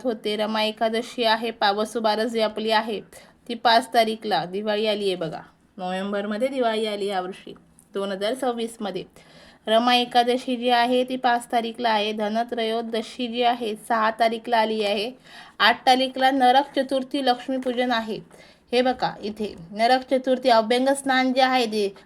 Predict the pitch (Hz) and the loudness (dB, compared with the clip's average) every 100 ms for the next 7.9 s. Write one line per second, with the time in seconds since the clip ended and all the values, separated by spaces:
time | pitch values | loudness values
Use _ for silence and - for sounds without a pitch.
0 | _ 254 254 262 277 269 269 262 262 262 | _ 2 4 6 4 4 6 6 6 4
1 | 269 269 254 262 294 269 254 240 240 247 | 2 2 0 -2 -4 -2 -2 2 0 0
2 | 233 _ _ - 262 233 220 226 - - | -6 _ _ -2 2 2 0 -8 -10 -20
3 | - - 214 240 247 240 277 262 262 269 | -20 -4 -2 0 0 0 -4 0 2 2
4 | 285 262 240 247 247 269 262 262 254 254 | 2 -2 2 0 2 -2 2 4 4 2
5 | 277 285 247 240 254 339 - _ - - | 0 2 2 0 -2 -4 -8 _ -16 2
6 | 220 240 233 214 247 403 339 311 302 269 | 4 6 4 2 0 -2 2 2 2 -2
7 | 247 226 220 202 190 185 180 170 | -2 -2 -2 -2 -6 -6 -8 -8